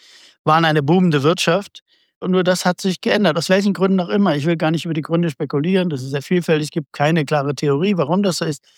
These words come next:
Aber wir müssen es zur Kenntnis nehmen. So, und dann stellt sich eine einfache Frage in jeder Volkswirtschaft, wenn die privaten Haushalte sparen und die Unternehmen sparen, wer macht dann die Schulden? Und es gibt ja jetzt nicht mehr viele, die noch Schulden machen können. Es gibt noch genau zwei Akteure.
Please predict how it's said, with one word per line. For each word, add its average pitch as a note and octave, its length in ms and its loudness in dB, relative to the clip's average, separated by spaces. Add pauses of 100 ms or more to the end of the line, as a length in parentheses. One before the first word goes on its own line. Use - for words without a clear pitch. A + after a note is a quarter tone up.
(140)
Aber D#3 280 2
wir D#3+ 100 0
müssen F3 200 2
es E3 80 -2
zur D#3+ 140 0
Kenntnis F#3+ 360 0
nehmen. D3 300 -2 (580)
So, F3 120 4
und C3+ 160 0
dann G3+ 160 2
stellt G3+ 260 0
sich F3 140 -2
eine D#3+ 160 0
einfache E3 320 -2
Frage G3 380 -4
in D3+ 120 -2
jeder G#3 300 2
Volkswirtschaft, D#3+ 640 -2 (420)
wenn D#3+ 120 0
die D#3+ 60 0
privaten D#3+ 440 0
Haushalte F3 360 2
sparen F3 440 0
und E3+ 140 -2
die F#3 60 2
Unternehmen E3+ 420 2
sparen, D#3+ 520 0 (280)
wer D#3+ 180 2
macht E3+ 200 0
dann E3+ 100 2
die E3+ 120 -2
Schulden? C#3+ 500 -2
Und C3+ 80 -10
es C3+ 120 -10
gibt A3 200 -4
ja G3 80 4
jetzt C#3 140 -2
nicht F3+ 120 2
mehr G#3 140 0
viele, C#3 260 0
die D3+ 120 -2
noch C#3+ 280 -2
Schulden C#3+ 240 2
machen B2+ 260 -2
können. A#2+ 220 -6 (520)
Es C#3 160 -8
gibt E3+ 160 0
noch F3+ 160 2
genau D#3 280 2
zwei D#3 300 0
Akteure. C#3 500 0